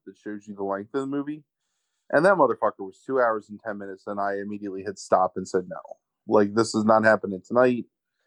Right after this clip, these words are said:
I am not devoting two hours and ten minutes of my life to Nicolas Cage." So then I just searched Nicolas Cage, and this movie popped up.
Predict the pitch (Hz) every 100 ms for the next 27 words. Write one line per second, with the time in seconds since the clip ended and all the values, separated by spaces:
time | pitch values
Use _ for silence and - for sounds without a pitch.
0 | _ _ 104 110 107 110 110 113 110 107
1 | 101 113 107 107 104 101 110 104 101 107
2 | 101 101 95 101 98 95 95 - 107 107
3 | 101 104 _ _ _ _ _ _ _ 151
4 | 185 175 143 - 147 - 123 107 107 -
5 | 110 104 98 101 120 - 101 98 92 98
6 | 92 92 92